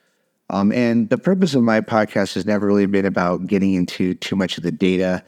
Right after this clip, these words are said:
um, or getting into, um, in, I, I don't wanna say the science of it, but, you know, we're not, I mean, this is not a quote unquote scientific, uh, podcast. This is more just kinda discussing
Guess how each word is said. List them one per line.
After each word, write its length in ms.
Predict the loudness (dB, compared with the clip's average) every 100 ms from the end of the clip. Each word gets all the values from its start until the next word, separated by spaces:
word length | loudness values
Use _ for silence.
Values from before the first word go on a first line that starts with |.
| _ _ _ _ _ -6
um, 380 | -2 0 0 0
or 380 | 0 2 2 0
getting 340 | 2 0 2 2
into, 800 | 0 -2 -2 -2 -2 -4 -10 -12 _ _ _
um, 60 | _ _ _ _ _ _ _ _ -20 _ _ _ _ _ _ _ _ _ _
in, 260 | 0 2 0 -6 -18 _ _ _ _ _ _ _ _ _ _ _ _ _ _
I, 220 | -4 0 2
I 20 |
don't 120 | 4
wanna 100 | 2
say 140 | 0
the 100 | -2
science 400 | -2 0 2 2
of 100 | 0
it, 140 | 0 0
but, 140 | -2 -6 _ -6
you 100 | -2
know, 100 | 2
we're 100 | 2
not, 180 | 2 0
I 180 | -2
mean, 200 | 0 2
this 160 | 0 -2
is 60 | 0
not 200 | 0 0
a 120 | -2
quote 220 | -2 -2
unquote 300 | -2 -2 -6
scientific, 920 | -4 -2 0 -2 -6 -2 -2 -4 -10 -8
uh, 200 | -6 -4
podcast. 500 | -4 -6 -4 -6 -4
This 140 | -4
is 100 | -2
more 280 | -2 -2 -2
just 200 | -4 -6
kinda 220 | -4 -4
discussing 720 | -4 -4 -2 -2 -2 -2 -4